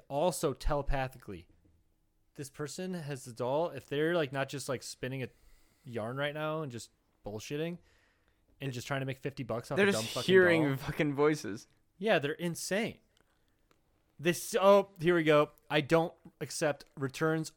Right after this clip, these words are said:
Speaker 1: or order cancellations." So <laughs> the moment you send money, <laughs> you can't get it back.
Speaker 2: I mean, here it is.
Speaker 1: Wow.
Speaker 2: "eBay forbids the sale of intangible objects, spirits, entities, luck, magic, et cetera. Therefore, I'm only selling this doll."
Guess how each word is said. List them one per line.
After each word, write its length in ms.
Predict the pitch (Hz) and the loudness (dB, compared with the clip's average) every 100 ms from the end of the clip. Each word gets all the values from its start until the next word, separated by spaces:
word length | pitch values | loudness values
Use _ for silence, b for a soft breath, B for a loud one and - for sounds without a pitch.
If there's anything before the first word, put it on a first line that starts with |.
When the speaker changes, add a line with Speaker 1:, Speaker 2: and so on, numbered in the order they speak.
| - | 0
Speaker 1:
or 540 | 185 196 190 165 160 - | 6 8 10 8 4 2
order 320 | 170 170 160 | 2 2 0
cancellations." 1000 | - 147 123 135 117 110 - 92 82 - _ | -2 -4 -4 -4 -4 -4 -8 -14 -16 -20 _
So 220 | - 185 | -4 0
<laughs> 0 | |
the 340 | 196 233 175 202 | 8 8 8 4
moment 460 | 180 180 214 233 | 4 6 6 4
you 140 | 220 208 | 0 -2
send 400 | - 190 196 175 | 2 2 0 0
money, 320 | 175 175 160 147 - | 0 0 -2 -6 -4
<laughs> 140 | 165 | -2
you 560 | 165 180 190 170 165 160 | 0 0 0 -2 -8 -8
can't 240 | - 151 | -6 -4
get 80 | 143 | -6
it 100 | 127 | -6
back. 280 | 117 98 - _ _ _ _ _ _ _ _ _ _ _ - 151 | -8 -10 -16 _ _ _ _ _ _ _ _ _ _ _ -6 0
Speaker 2:
I 60 | |
mean, 100 | 151 | 6
here 120 | 160 | 8
it 60 | 156 | 10
is. 180 | 135 107 | 8 6
Speaker 1:
Wow. 300 | 107 98 104 - _ - - _ - _ _ - | -4 -10 -14 -18 _ -20 -20 _ -20 _ _ 6
Speaker 2:
"eBay 280 | 196 202 190 | 10 12 10
forbids 360 | 170 139 180 | 8 8 8
the 80 | 160 | 6
sale 260 | - 170 143 | 8 10 10
of 140 | 123 | 8
intangible 460 | 170 156 170 151 143 | 4 6 6 8 10
objects, 500 | 143 143 135 120 107 | 12 12 12 6 4
spirits, 440 | - - 147 117 - | 0 6 8 8 6
entities, 400 | 151 135 117 101 | 6 6 4 6
luck, 300 | 127 127 - | 8 8 8
magic, 320 | 135 123 107 | 8 8 4
et 100 | 104 | -4
cetera. 440 | - 151 127 101 - - - - - - - - - | 8 10 10 8 4 -14 -20 -20 -20 -20 -20 -20 4
Therefore, 340 | 160 165 165 147 | 8 10 12 12
I'm 180 | 139 | 12
only 220 | 160 180 160 | 12 10 10
selling 380 | - 165 147 | 8 8 8
this 120 | 135 123 | 6 8
doll." 400 | 143 123 95 | 10 10 8